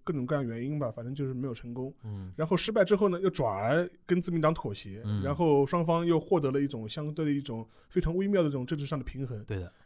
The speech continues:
Speaker 1: 所以说这种关系一直持续到现在。所以说你看他的政治立场是，他基本上是一个变来变去的人。
Speaker 2: 对。
Speaker 1: 就是他基本上对他而言，就是说只要能够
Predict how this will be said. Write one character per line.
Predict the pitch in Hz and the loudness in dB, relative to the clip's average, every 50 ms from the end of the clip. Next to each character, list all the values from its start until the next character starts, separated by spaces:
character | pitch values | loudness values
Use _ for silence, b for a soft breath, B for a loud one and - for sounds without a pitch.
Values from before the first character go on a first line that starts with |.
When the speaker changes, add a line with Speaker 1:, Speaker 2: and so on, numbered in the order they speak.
| b | b
Speaker 1:
所 | - - 170 | -6 0 2
以 | 175 | 4
说 | 170 196 | 4 4
这 | 190 196 | 2 2
种 | 170 143 | 0 2
关 | 139 185 180 165 | 2 2 0 0
系 | 175 175 | 0 -4
一 | - 185 | -4 -6
直 | 170 156 156 156 | -6 -6 -8 -10
持 | - - - 151 | -10 -6 -4 -2
续 | 151 | 0
到 | 156 170 | 0 0
现 | 151 - 180 131 | 0 0 -2 -4
在。 | 139 151 120 - | -4 -6 -8 -4
所 | - - 202 | 0 0 2
以 | 208 | 6
说 | 220 226 | 6 6
你 | 208 151 127 | 6 4 2
看 | - 220 196 | 0 0 2
他 | 196 | 2
的 | 202 202 | 2 2
政 | 202 220 208 | 0 0 -2
治 | 190 | -2
立 | 202 226 196 | 0 -2 -2
场 | 165 139 123 117 | -2 -4 -4 -6
是， | - 175 160 | -6 -8 -10
他 | - - 247 | -8 -10 -12
基 | 247 - 269 | -10 -6 -4
本 | 254 214 | -4 -2
上 | - 196 180 175 | 0 0 -2 -2
是 | - - 202 | -4 -6 -6
一 | 202 | -4
个 | 208 208 | -6 -4
变 | - 254 208 | -2 -2 -2
来 | 202 | 0
变 | 208 226 202 | 0 0 -2
去 | 196 - 247 | 0 2 0
的 | 196 | 0
人。 | 123 104 85 82 - _ _ | 0 0 -6 -14 -20 _ _
Speaker 2:
对。 | - 101 92 - - _ | -10 -8 -8 -10 -12 _
Speaker 1:
就 | _ - 233 | _ -10 0
是 | |
他 | 214 254 240 - - _ | 0 0 0 0 -4 _
基 | - 285 | -8 -2
本 | 269 233 | 0 0
上 | 190 | 0
对 | 196 240 | 0 2
他 | 220 226 220 | 2 2 4
而 | 214 208 | 4 2
言， | 196 196 | 0 -2
就 | 196 | -2
是 | 196 202 | 0 0
说 | 196 190 | 0 0
只 | 190 - 127 143 | 0 -2 0 2
要 | 202 240 240 | 2 4 2
能 | 185 151 165 | 2 0 0
够 | 175 208 196 185 175 160 147 139 | 0 2 2 4 4 4 4 2